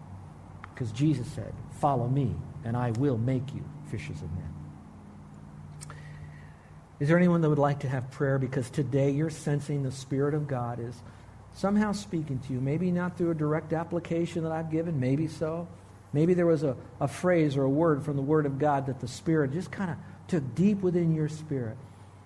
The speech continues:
And your mind and your heart is now being more aligned to Scripture and to the Lord. And you know that today was the day for a,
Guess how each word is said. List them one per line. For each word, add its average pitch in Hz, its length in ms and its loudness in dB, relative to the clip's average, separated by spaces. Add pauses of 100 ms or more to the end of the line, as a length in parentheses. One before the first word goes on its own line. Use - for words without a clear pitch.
(360)
And 139 80 -2
your 139 120 2
mind 156 440 4
and 120 140 0
your 120 80 -6
heart 147 380 -2
is 120 140 -6
now 143 260 -2
being 135 300 0
more 139 200 0
aligned 131 460 -2
to 113 60 -8
Scripture 135 600 -8
and 123 120 -6
to 120 80 -8
the 117 80 -6
Lord. 135 360 -4
And 107 100 -6 (1120)
you 185 160 2
know 165 300 4
that 123 160 -2
today 131 280 0
was 123 200 -2
the 120 80 -10
day 120 280 -4
for 113 260 -6
a, 107 100 -6